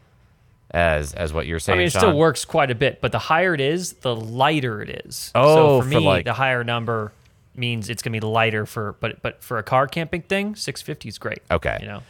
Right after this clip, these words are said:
Speaker 1: You know, when I
Speaker 2: It's still
Speaker 1: talked
Speaker 2: gonna be warm, you
Speaker 1: w-,
Speaker 2: know?
Speaker 1: when I talked to the girl, she said this was, like, good for actual, like, um, she said this was good for hiking, like, hiking, camping. But I'm kinda looking at this
Speaker 2: Backpacking.
Speaker 1: right now,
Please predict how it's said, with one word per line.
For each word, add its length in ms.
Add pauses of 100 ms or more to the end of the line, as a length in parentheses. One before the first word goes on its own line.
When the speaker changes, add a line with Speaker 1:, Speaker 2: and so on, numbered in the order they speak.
Speaker 1:
You 100
know, 140
when 200
I 40
Speaker 2:
It's 80
still 100
Speaker 1:
talked 80
Speaker 2:
gonna 120
be 100
warm, 520
you 120
Speaker 1:
w-, 140
Speaker 2:
know? 40
Speaker 1:
when 100
I 60
talked 320
to 60
the 100
girl, 280
she 140
said 220
this 140
was, 140
like, 240
good 180
for 300
actual, 500
like, 280 (520)
um, 500 (680)
she 140
said 180
this 160
was 140
good 240
for 600 (720)
hiking, 460 (100)
like, 140
hiking, 300
camping. 400 (500)
But 260
I'm 160
kinda 220
looking 220
at 100
this 100
Speaker 2:
Backpacking. 60
Speaker 1:
right 180
now, 560